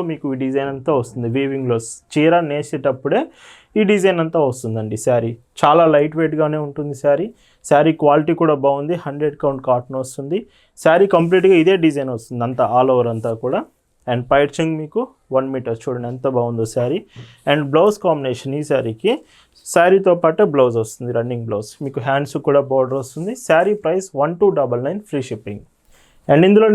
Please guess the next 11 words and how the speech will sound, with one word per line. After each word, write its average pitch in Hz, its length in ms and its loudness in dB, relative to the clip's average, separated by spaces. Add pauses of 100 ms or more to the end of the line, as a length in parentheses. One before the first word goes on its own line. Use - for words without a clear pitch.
(120)
ఇంకొక 214 300 4 (140)
కలర్, 220 260 4 (300)
ఎమరాల్డ్ 190 500 6
గ్రీన్ 175 260 2
కలర్ 151 300 4
శారీ 151 260 4 (200)
with 135 120 -6 (140)
border 160 300 4 (180)
dark 165 240 2 (180)
blue 131 220 0
color, 120 180 0